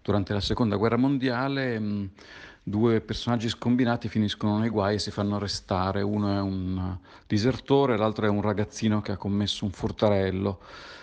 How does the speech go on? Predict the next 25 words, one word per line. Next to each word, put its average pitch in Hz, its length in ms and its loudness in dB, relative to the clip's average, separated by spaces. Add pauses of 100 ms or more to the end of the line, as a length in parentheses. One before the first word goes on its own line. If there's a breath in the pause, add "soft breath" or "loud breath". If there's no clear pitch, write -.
(180 loud breath)
Eh, 113 840 -2
vengono 113 360 -2
portati 113 340 -2
al 101 80 -2
cospetto 104 380 -4
di 95 60 -8
un 101 120 0
generale 110 920 -2
che 101 120 -4
dovrebbe 92 840 -2
condannarli 95 520 0
a 113 40 -2
morte 90 640 -2
e 110 40 0
invece 107 880 -2
dice 101 260 -6
loro 107 200 -2
una 104 160 0
cosa: 98 640 0
lui 110 200 0
ha 104 60 4
una 104 220 2
figlia 113 400 0
molto 107 320 0
viziata 98 720 0